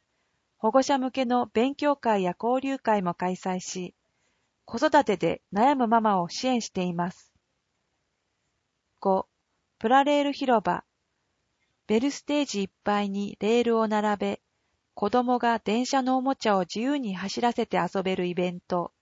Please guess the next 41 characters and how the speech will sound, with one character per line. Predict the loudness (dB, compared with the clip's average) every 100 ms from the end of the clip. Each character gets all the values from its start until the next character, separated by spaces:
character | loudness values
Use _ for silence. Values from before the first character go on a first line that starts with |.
| _ _ _ _ _ _ -4
た | -4
く | -4
さ | 0 0
ん | 2
の | 0
親 | 0 -2
子 | -4 -4
連 |
れ | -2 -2
で | -2
賑 | -4 -4 0
わ | 0
い | 0
ま | -2 -4
す。 | -8 -20 _ _ _ _ _ _ _ _ _ _ _ _ _ _ _ _ _ _ _ _ _ _ _ -2
街 | -2 -2 0
と | 0
の | 0
接 | 0 -2
点 | _ -2 0
が | 0 0
増 | 2
え | 4
れ | 4 2
ば、 | -2 -4 -10 _ _ _
毎 | 0 2 2
日 | 0 -4 -4
の | -4
暮 | -2 0
ら | 0
し | -2 -4
が | -2 -2
楽 | -4 -2 0
し | -2
く | -4 -4
な | -2
る。 | -4 -8 _ _ _ _ _ _ _ _ _ _ _ _ _
十 | -2 2 4
年 | 2 0 -2
間 | -2 -2 -2
で | -4 -4